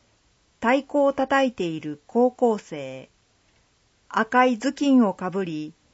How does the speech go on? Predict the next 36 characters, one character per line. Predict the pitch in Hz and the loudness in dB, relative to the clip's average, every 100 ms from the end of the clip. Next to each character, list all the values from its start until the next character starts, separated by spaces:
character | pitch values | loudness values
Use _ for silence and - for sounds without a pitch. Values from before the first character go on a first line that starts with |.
| _ | _
小 | - 254 | 2 2
槌 | 254 - - | 0 -4 -6
と | 165 151 - _ _ - | -6 -6 -12 _ _ 4
扇 | 247 277 285 269 | 6 6 4 4
を | 214 | 4
持 | 202 | 2
っ | 220 | 0
た | - 180 | -2 -4
高 | - 240 247 | -2 2 2
校 | 247 247 233 | 4 2 2
生 | - 180 160 | 0 -4 -4
と、 | - 139 139 131 _ _ _ _ _ - | -6 -8 -8 -12 _ _ _ _ _ -4
野 | 202 262 | 0 2
良 | |
着 | 285 285 240 | 4 4 2
を | 175 | 0
着 | - | -12
て | - 156 143 - _ | -8 -6 -8 -12 _
両 | 226 269 | 4 4
手 | 277 269 | 4 2
を | 269 | 2
広 | - 247 254 | 2 2 4
げ | 254 | 4
て | 247 233 | 0 -2
い | 220 | -2
る | 220 | -6
高 | - 226 226 | 0 0 0
校 | 220 196 | -2 -4
生。 | 175 156 139 131 - _ _ _ _ _ _ _ _ _ _ _ _ _ _ - | -6 -12 -12 -12 -18 _ _ _ _ _ _ _ _ _ _ _ _ _ _ 0
琴 | 285 285 240 | 0 4 2
を | 185 | 2
弾 | - 190 | -6 -10
い | 190 | -8
て | - 175 | -6 -6
い | 165 | -6
る。 | 156 156 | -10 -12